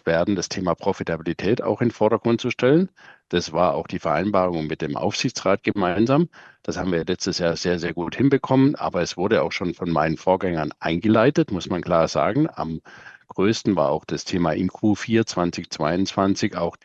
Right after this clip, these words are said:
die Einleitung der Fokus auf die Core Markets und in dem Fall auch die, die Anpassung der Personalstärke.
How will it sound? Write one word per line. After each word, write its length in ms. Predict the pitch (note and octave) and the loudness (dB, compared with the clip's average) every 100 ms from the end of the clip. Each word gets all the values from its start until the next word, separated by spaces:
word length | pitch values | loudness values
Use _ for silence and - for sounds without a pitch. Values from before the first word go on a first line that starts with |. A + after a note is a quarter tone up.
| - | 2
die 100 | B2 | 4
Einleitung 720 | E2 G2+ F#2 E2+ F2+ E2+ D#2 - | 6 6 6 4 2 0 0 0
der 160 | E2 | 0
Fokus 540 | - - A2 - G#2 F2+ | -2 -4 -4 0 -2 -2
auf 160 | D2+ | -6
die 120 | E2+ | -8
Core 280 | - F#2 F#2+ | -6 0 2
Markets 500 | A2+ A#2 - D#3+ - - - | 2 2 2 0 0 -12 -8
und 320 | E2+ - - - | -8 -8 -16 -2
in 160 | F2+ | 2
dem 200 | F2 F2+ | 4 4
Fall 180 | E2+ D2+ | 4 2
auch 200 | C2 - | 2 -2
die, 400 | - E2 D2+ - - _ _ | -4 -2 -2 -4 -10 _ _
die 100 | G2 | 0
Anpassung 540 | E2 G2+ - F#2+ - D#2+ | 2 2 2 0 0 2
der 120 | D2+ | 2
Personalstärke. 1080 | - D#2+ E2 C#2+ F#2 - - B2 A#2+ F3+ | 2 0 2 2 4 2 2 0 0 -2